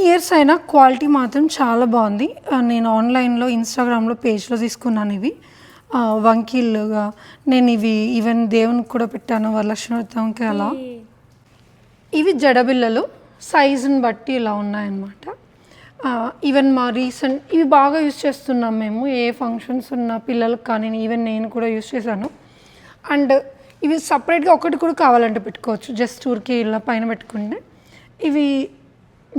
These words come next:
బ్యాక్ సైడ్ ఇలా ఉంటాయి. క్వాలిటీ మాత్రం చాలా బాగున్నాయి ఇవి. And నేను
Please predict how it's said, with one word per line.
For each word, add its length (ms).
బ్యాక్ 220
సైడ్ 200
ఇలా 180
ఉంటాయి. 300
క్వాలిటీ 340
మాత్రం 300
చాలా 420
బాగున్నాయి 540
ఇవి. 140
And 200
నేను 180